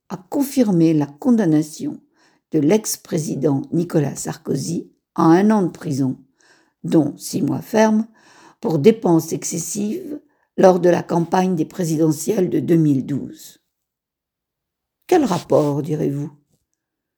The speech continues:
L'humanité des juges et leur mansuétude.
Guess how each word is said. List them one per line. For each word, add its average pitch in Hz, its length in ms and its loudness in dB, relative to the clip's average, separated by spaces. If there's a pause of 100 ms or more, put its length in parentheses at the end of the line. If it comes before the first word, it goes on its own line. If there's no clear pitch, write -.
(800)
L'humanité 247 580 6
des 196 160 2
juges 214 540 -2
et 180 80 2
leur 151 180 2
mansuétude. - 1160 -4